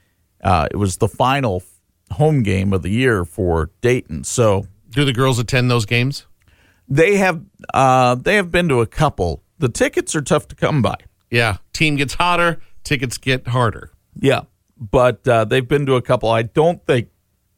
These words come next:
Speaker 1: they were in the crowd on Saturday night. But, uh, Dayton's the real deal. I, I think Dayton has a legitimate shot of making the Final Four this year.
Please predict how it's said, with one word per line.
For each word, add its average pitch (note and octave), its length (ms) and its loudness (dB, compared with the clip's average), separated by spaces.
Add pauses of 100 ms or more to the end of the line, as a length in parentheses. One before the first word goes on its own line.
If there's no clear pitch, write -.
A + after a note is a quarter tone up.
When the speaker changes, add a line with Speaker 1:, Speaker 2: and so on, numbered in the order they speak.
(140)
Speaker 1:
they A#2+ 240 0
were A2+ 200 0
in A2+ 80 2
the A2 80 0
crowd A2 360 2
on G2+ 200 -2
Saturday G#2 560 0
night. A2+ 320 0 (720)
But, - 340 0
uh, F#2 260 2 (640)
Dayton's G#3 400 0
the E3 100 2
real E3 260 4
deal. C#3+ 320 0
I, F#3+ 260 2 (100)
I E3+ 160 2
think F#3+ 340 -4
Dayton C#3 640 0 (840)
has C3 240 2
a A#2 140 2
legitimate D#3+ 760 0
shot G#2+ 480 0 (440)
of A2 120 -2
making A2 320 0
the G2 80 0
Final F#2+ 380 0
Four D#2 260 -8
this - 260 -18
year. - 140 -20